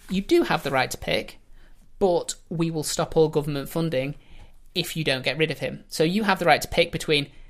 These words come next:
keeping a doctor who isn't interested in being a doctor, is more interested in art, and having no funding from us, or getting rid of the guy who doesn't want to be there, and we'll continue to fund you."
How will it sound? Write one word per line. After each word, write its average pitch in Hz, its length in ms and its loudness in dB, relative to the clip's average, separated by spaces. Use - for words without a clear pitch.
keeping 165 600 2
a 160 60 -4
doctor 180 720 2
who 160 200 -4
isn't 180 300 0
interested 170 580 0
in 143 80 -2
being 139 220 -2
a 143 40 -8
doctor, 139 520 -4
is 156 120 -4
more 160 200 4
interested 196 440 -2
in 156 120 2
art, 143 440 -2
and 160 200 0
having 160 380 0
no 175 180 6
funding 160 420 0
from 156 180 -6
us, 135 300 -4
or 165 420 6
getting 160 340 -2
rid 208 220 4
of 214 100 0
the 202 80 0
guy 180 220 2
who 165 80 -2
doesn't 165 200 0
want 147 100 -2
to 143 40 -6
be 190 160 2
there, 143 320 -2
and 151 340 -8
we'll 160 220 2
continue 143 380 -4
to 131 100 -10
fund 143 200 -6
you." - 140 -10